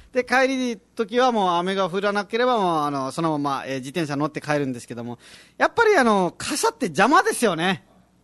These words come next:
邪魔ですね。どう思います？なんか、えー、濡れてる傘持ってから、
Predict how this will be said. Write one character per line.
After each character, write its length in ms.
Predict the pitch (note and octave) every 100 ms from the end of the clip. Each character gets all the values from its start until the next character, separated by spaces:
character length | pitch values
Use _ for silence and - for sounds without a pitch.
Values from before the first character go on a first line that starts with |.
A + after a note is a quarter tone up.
| _ _ _ _ _ -
邪 220 | C3+ G3
魔 120 | A3+
で 80 | G#3
す 100 | D#3
ね。 260 | C3+ C3 A2 _ _ _ -
ど 160 | F3+ G4+
う 60 |
思 100 | A4
い 40 | C#4+
ま 120 | A3
す？ 180 | - A3
な 120 | F#3
ん 40 |
か、 260 | - A#2+ - _ _
え 140 | F3 F#3
ー、 60 |
濡 120 | G3 D#4+
れ 160 | A#4+
て 120 | A#4+
る 140 | G#4+ G4+
傘 560 | C#4+ - G#3+ E3+ B2+ -
持 140 | D#3 C4
っ 40 |
て 200 | - F#4
か 140 | C4+
ら、 280 | F#3 C#3 -